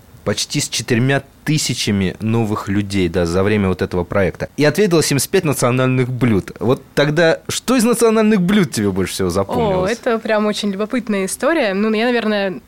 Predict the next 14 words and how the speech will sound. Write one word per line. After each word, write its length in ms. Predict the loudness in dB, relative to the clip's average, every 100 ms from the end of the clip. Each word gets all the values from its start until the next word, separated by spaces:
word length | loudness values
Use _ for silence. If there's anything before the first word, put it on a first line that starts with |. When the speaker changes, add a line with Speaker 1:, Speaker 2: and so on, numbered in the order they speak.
| -8
Speaker 2:
расскажу 360 | -6 -4 -2 -2
про 140 | -2
несколько 540 | -2 -2 -4 -2 -2 -2 -6 -20 -18 -18 -18 -10
блюд. 400 | -4 0 -2 -2 -2
И 580 | 0 2 2 2 0 -2 -10 -10
одно 500 | -4 0 2 4 2 0
было 480 | -2 0 0 0 -6 -10
отведано, 600 | -8 -4 0 2 2 0
попробовано 680 | -2 -2 0 0 0 0 0
в 60 | 0
Ингалинском 680 | -2 0 0 0 0 -2 -2
селе. 520 | -4 -2 0 0 -2 -8 -20 -20 -10
А, 200 | -4 -4
это, 260 | -2 -2